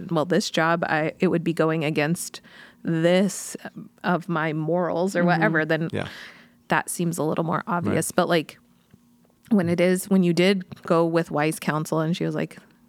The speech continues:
Speaker 1: "Those are both really good <laughs> options," then,
Speaker 3: Yeah.
Speaker 1: yeah, that's just that
Speaker 3: Yeah.
Speaker 1: extra grace and
Speaker 2: Mm-hmm.
Speaker 1: kindness in that matter. But
Speaker 3: Yeah, Chris doesn't have the notes, but it's pretty good 'cause the next one is, "What are people who you know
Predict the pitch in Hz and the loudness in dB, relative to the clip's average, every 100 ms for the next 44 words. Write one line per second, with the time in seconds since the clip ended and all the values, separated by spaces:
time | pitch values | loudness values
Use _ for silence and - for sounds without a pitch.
0 | - 170 190 185 175 185 175 170 170 170 | -4 0 2 0 2 0 -2 -2 0 0
1 | 175 - 160 165 175 170 202 - - 214 | 0 -2 0 0 0 0 0 2 4 4
2 | 240 202 208 220 233 170 - 202 - - | 4 4 4 4 2 0 0 0 0 -2
3 | 175 - - - - - _ - - 113 | -4 -4 -8 -10 -14 -20 _ -2 0 0
4 | 104 175 175 - 190 - - 185 190 - | -2 -4 -4 -4 -4 -4 -2 -2 -4 -10
5 | - 185 170 170 - 196 185 185 - 185 | -6 -2 -2 -4 0 2 4 2 2 2
6 | 175 175 180 170 170 170 190 - - _ | 2 -2 -2 -2 0 -2 -2 -4 -8 _
7 | - 117 98 - 165 170 135 123 113 117 | -6 -4 -4 -2 0 2 4 2 4 2
8 | 98 - 107 - 147 143 113 110 143 - | 0 0 0 2 2 2 2 2 0 0
9 | 120 101 95 101 123 143 - 127 120 117 | 2 2 0 2 2 2 0 -2 0 -2
10 | 107 104 101 98 98 92 | 0 -2 -2 0 0 -2